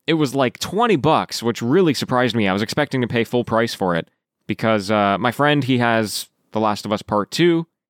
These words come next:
but he didn't have the first game, so I thought, "Okay, I'll go get the remastered version."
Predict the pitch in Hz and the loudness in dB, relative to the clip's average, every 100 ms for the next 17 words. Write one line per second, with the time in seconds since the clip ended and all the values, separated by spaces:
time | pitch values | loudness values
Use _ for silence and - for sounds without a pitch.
0 | _ - 104 120 143 143 113 - 127 - | _ -6 -2 0 2 0 -2 0 -2 0
1 | 113 - 95 107 98 104 98 - 92 95 | -2 -2 0 0 0 0 -2 0 0 0
2 | 113 117 117 107 107 101 90 - 90 85 | 0 0 0 0 0 0 -2 -2 -4 -2
3 | 87 - 113 | -2 -2 -6